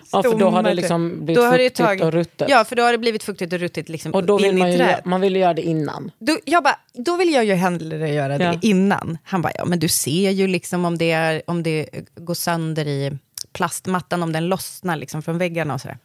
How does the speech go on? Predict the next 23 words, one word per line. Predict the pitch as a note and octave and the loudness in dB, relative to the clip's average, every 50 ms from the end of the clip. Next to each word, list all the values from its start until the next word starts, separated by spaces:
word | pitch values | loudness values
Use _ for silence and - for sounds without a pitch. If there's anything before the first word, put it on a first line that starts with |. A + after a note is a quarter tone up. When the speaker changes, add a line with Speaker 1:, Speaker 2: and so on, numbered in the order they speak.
| _ _ _ _ _ - | _ _ _ _ _ -6
Speaker 1:
Uff, | G#3+ F3+ E3+ D3+ - - - - - | -4 -4 -4 -4 -6 -12 -10 -4 0
det | F#3 | 2
är | F3+ | 4
Speaker 2:
Ja. | G3 F3+ | 4 4
Speaker 1:
min | F3+ E3+ | 4 2
största | - - G3 F#3 E3 - - E3+ E3 | 0 0 0 0 0 0 0 0 0
bry, | D#3 C#3+ E3 E3+ D3+ C#3 D#3 - - | 0 0 0 2 2 2 0 -2 -2
att | E3 D#3 - | -4 -4 -2
jag | F3 E3+ | -2 -2
måste | E3 D#3+ - - E3 | -2 -4 -2 -2 -2
göra | D#3+ D#3+ | 0 0
om, | D#3+ D#3 D#3 D3+ D3+ D3 | 0 0 -2 -2 -4 -6
eh, | D3+ C#3+ - - E3 D#3 C3+ B2+ - _ _ _ _ _ _ _ _ _ _ _ _ _ - - | -6 -6 -8 -8 -8 -10 -10 -12 -16 _ _ _ _ _ _ _ _ _ _ _ _ _ -10 -4
badrummet | C#3 E3 D#3+ D#3 D3+ D#3 D#3 E3 E3 - | 0 0 0 0 0 -2 -4 -4 -6 -6
någon | - E3 D#3+ D#3 | -6 -6 -6 -4
gång. | D3+ D#3+ D#3 E3+ C#3 C3+ _ _ _ _ _ _ _ _ _ _ _ _ _ _ _ _ - | -6 -6 -6 -8 -10 -12 _ _ _ _ _ _ _ _ _ _ _ _ _ _ _ _ 0
Speaker 2:
Ja, | G3 F#3+ F3+ | 2 2 2
inne | - G3 F#3 F#3 | 2 2 2 2
Speaker 1:
Ja. | F3 | 2
Speaker 2:
på | - G3 | 0 0
din | F#3 F#3+ F#3 F3+ E3+ E3 D#3+ D3+ - - | 2 2 2 2 2 0 -2 -4 -6 -6
Speaker 1:
Ja. | G#3+ G3 F#3+ E3+ D#3+ D#3+ D#3 D3+ | -4 -2 -2 0 -2 -2 -4 -4
Speaker 2:
Ja. | F#3 - F3 E3+ E3 D#3+ | -4 -2 -2 0 0 -2